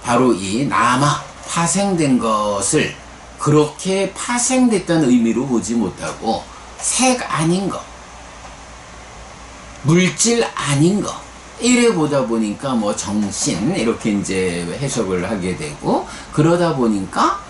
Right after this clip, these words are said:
색, 그러다 보니까 식까지도 명색에 포함해서, 왜? 정신적인 거니까. 이래가지고 비색사음이라고 하는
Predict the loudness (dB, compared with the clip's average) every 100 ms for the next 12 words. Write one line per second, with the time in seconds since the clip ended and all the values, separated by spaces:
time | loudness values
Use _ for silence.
0 | -18 -8 -6 -2 0 0 -2 -10 -20 -18
1 | -18 -18 -18 -18 -18 -18 -18 -18 -18 -18
2 | -18 -18 -18 -18 -6 2 4 4 4 2
3 | 2 2 0 -2 -4 -4 -8 -20 -20 -20
4 | -20 -20 -16 -4 0 2 0 -6 -2 2
5 | 2 2 0 0 2 4 2 2 0 2
6 | 4 4 2 0 0 0 -2 -2 -6 -2
7 | 2 2 -2 -10 -4 2 4 4 0 0
8 | 0 -2 -2 -4 -6 -10 -12 -8 -2 -2
9 | -4 -10 -16 0 4 4 4 2 2 0
10 | -2 -2 -2 0 -2 -4 -4 -2 2 4
11 | 6 4 2 0 -2 -4 -4 -4 0 -2